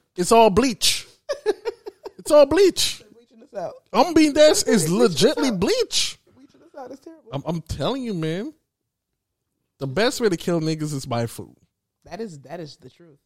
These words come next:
Speaker 2: and that's what they've been doing for the last
Speaker 1: Like
Speaker 2: few years.
Speaker 1: honey hot wings, honey buns. What's that other chicken wings they like in Atlanta? Um, what's that dry rub shit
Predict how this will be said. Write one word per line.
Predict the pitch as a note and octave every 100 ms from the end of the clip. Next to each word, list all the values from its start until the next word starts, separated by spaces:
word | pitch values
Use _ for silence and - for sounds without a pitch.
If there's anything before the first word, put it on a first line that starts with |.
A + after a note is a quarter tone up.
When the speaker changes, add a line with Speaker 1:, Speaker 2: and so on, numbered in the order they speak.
| _
Speaker 2:
and | D3
that's | D3+ -
what | E3+
they've | D3+
been | D3+ D4
doing | D3 B2 _
for | _
the |
last | -
Speaker 1:
Like | D3 A#2
Speaker 2:
few | A#3+
years. |
Speaker 1:
honey | D#3+ D#3+ D#3+
hot | D3+ D3
wings, | D3+ D3+ D3+ D3+ F3 - - _ _ _ _
honey | _ E3 D3+ D3
buns. | D3 D3 C#3+ D3 D#3+ D#3 - - - _ _ _ _ _ _ _ _ _ _ _ _ _
What's | D3 G3+
that | G3+
other | F#3+
chicken | - F#3 F3+
wings | F3+ F3+ - _ E3
they | E3
like | F3+ F3+ E3+
in | F3
Atlanta? | F3 F3+ F#3 F#3 F#3+ D#3
Um, | D#3+ E3 D#3+ D#3 D#3 - _ - - _ - _ _ _ _ _ _ _
what's | F#3+ A#3+
that | A3
dry | D3+ C3+ E3+
rub | E3+ F3 -
shit | - E3